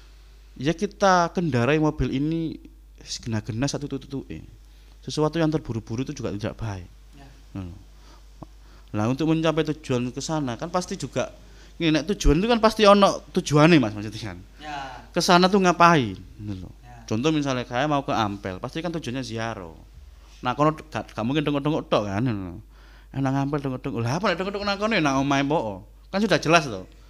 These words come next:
Speaker 1: Hanya kan pasti ada tujuannya. Nah, tujuannya kan pasti di sana mau ngapain kan harus tahu.
Speaker 2: Ya, ya.
Speaker 1: Hmm, harus tahu nang kono. Nek tujuannya nang Ampel ya pasti ziarah toh.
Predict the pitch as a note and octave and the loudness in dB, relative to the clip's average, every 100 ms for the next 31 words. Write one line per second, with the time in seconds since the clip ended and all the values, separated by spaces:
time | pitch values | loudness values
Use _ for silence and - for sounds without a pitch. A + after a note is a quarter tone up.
0 | - - - - - - - - D3+ G#3 | -20 -20 -20 -20 -20 -20 -18 -6 2 2
1 | G#3 - E3+ C#3+ D3 C3 B2 G#2 G2 A2+ | 2 2 4 4 2 4 4 2 -2 -2
2 | F3 D#3+ G3 A3 A3 G#3+ D3+ C3+ F3 F3+ | 0 0 -2 -2 -2 -4 -6 -2 0 0
3 | F3 E3+ F#3+ F#3+ C#3+ C3 C3 D#3+ F3 D3 | -2 -4 -6 -4 -4 -4 -2 -2 -2 -4
4 | - - - - C3 A#2+ A2+ - - - | -8 -20 -20 -20 -20 -18 -20 -20 -20 -20
5 | - - G2 F#2+ G#2+ - C3+ D#3+ C#3 A2 | -20 -14 -12 -8 -8 -2 0 2 2 -2
6 | G#2+ G2+ G2 - - - - - - - | -4 -6 -12 -16 -20 -20 -20 -20 -20 -20
7 | - G2+ C3+ - A2 A#2 A#2+ A2 G#2 C#3 | -14 -8 -6 -2 0 2 2 0 0 -2
8 | C3 F3 C3 C#3+ E3+ C#3 G#2 B2+ | -2 -2 4 4 4 2 -4 -8